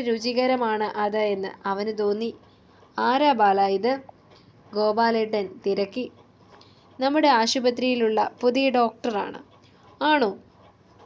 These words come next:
ഗോപാലേട്ടൻ തലയിൽ കെട്ടിയിരുന്ന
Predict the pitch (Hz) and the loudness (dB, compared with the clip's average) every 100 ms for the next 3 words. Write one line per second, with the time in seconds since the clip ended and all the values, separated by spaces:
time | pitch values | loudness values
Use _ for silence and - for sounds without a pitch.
0 | _ _ - - - 214 214 226 240 247 | _ _ -20 -20 -18 -2 2 4 4 2
1 | 254 247 247 240 214 220 247 240 220 220 | 2 0 0 2 4 4 2 2 0 2
2 | 220 214 | 0 0